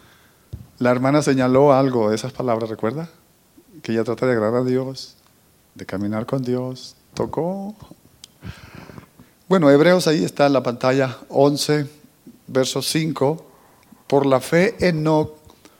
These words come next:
fue traspuesto para no ver muerte, y no fue hallado porque lo traspuso Dios. Y antes que fuese traspuesto, tuvo testimonio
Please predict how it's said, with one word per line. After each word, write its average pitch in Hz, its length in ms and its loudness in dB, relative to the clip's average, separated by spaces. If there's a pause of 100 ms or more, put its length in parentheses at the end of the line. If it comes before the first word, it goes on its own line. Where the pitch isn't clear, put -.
(180)
fue 143 280 2
traspuesto 151 680 0
para 120 220 2
no 135 240 2
ver 139 240 2
muerte, 131 580 -2 (1000)
y 123 120 2
no 156 140 2
fue 185 200 2
hallado 165 480 4
porque 135 540 0
lo 131 200 2
traspuso 135 560 -2
Dios. 147 640 0 (600)
Y 135 180 2
antes 143 960 0 (100)
que 110 140 -4
fuese 151 640 0 (640)
traspuesto, 139 920 0 (280)
tuvo 175 260 4
testimonio 139 880 0